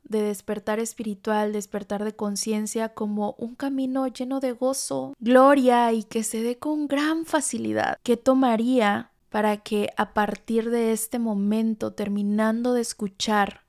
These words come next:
este capítulo, empieces a centrarte en tu núcleo de la cebolla, o sea,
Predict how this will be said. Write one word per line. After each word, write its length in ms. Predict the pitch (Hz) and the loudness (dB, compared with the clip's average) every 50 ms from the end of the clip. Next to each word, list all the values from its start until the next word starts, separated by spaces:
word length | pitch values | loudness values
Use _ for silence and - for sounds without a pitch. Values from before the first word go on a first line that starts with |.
| _ _ _ _ | _ _ _ _
este 320 | - 208 - - 226 214 | -4 -4 -4 -4 -6 -6
capítulo, 720 | - 208 196 - - 220 208 - - 196 196 196 202 220 - _ _ _ _ _ _ _ _ _ _ | -4 -6 -8 -6 -6 -6 -6 -2 -2 0 0 0 0 -2 -6 _ _ _ _ _ _ _ _ _ _
empieces 960 | - 214 208 208 202 196 - 226 233 233 226 - - 226 220 220 220 - - _ _ | -2 0 0 0 -2 -2 0 2 2 2 2 2 0 0 0 -2 -2 -6 -10 _ _
a 100 | - 208 | -8 -6
centrarte 960 | - - 208 202 196 196 - 202 202 202 208 208 _ - 202 202 214 226 - _ _ _ | -4 -4 -2 -2 -2 -2 -2 -2 -2 -2 -2 -4 _ -8 -10 -8 -10 -10 -14 _ _ _
en 180 | - 214 202 196 | -4 -2 -2 -2
tu 160 | 190 208 202 | -2 0 0
núcleo 560 | 196 202 208 214 208 202 - - 208 196 196 | 2 4 4 4 4 2 -2 -8 -8 -6 -6
de 120 | 202 208 196 | -4 -4 -4
la 140 | 202 202 190 | -4 -6 -6
cebolla, 680 | - - 202 196 196 196 196 190 202 202 196 - _ _ _ _ _ _ _ | -6 -6 -4 0 0 0 0 0 -2 -6 -10 -10 _ _ _ _ _ _ _
o 120 | - 202 | -6 -4
sea, 460 | 190 - - 208 208 226 240 285 311 | -2 -2 -2 -2 -2 -2 -4 -6 -8